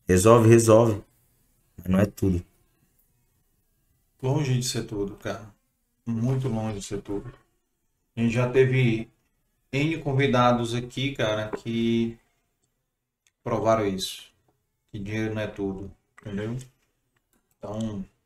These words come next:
Speaker 2: é, a gente já teve convidado que perdeu o filho com câncer. E que ele morreu de câncer depois. Olha aí.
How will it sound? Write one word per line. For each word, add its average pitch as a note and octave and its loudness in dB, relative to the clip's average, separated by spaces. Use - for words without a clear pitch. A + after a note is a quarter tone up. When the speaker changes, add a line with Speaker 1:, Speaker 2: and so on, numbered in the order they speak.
Speaker 2:
é, G2 -8
a F#2+ -6
gente G#2 -8
já G#2+ -8
teve G#2+ -6
convidado A#2 -4
que C3 -6
perdeu A2+ -2
o A#2 -6
filho B2+ -6
com - -10
câncer. A2 -10
E C3+ -4
que C#3+ 0
ele E3 4
morreu D#3+ 0
de D3+ -2
câncer A2 -8
depois. G2+ -12
Olha A#2 -8
aí. G2+ -8